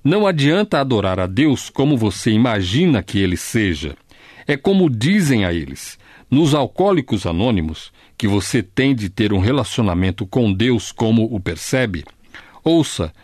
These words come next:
como você percebe que ele é, não significa nada, somente como ele é na realidade. Adoração inaceitável.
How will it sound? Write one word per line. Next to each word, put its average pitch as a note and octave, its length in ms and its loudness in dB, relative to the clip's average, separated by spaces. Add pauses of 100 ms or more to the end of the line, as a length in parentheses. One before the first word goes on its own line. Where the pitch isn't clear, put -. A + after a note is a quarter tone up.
(200)
como F#3+ 300 2
você C#3 260 0
percebe B2 560 -2
que - 200 -2
ele G#2 360 2
é, F#2 200 -2 (260)
não F3 220 2
significa D#3+ 680 0
nada, A2+ 420 -2 (360)
somente F3 500 0
como E3 400 2
ele C#3 320 2
é A#2 140 0
na C#3 120 2
realidade. A#2 800 0 (520)
Adoração E3+ 800 0
inaceitável. D#3+ 1160 0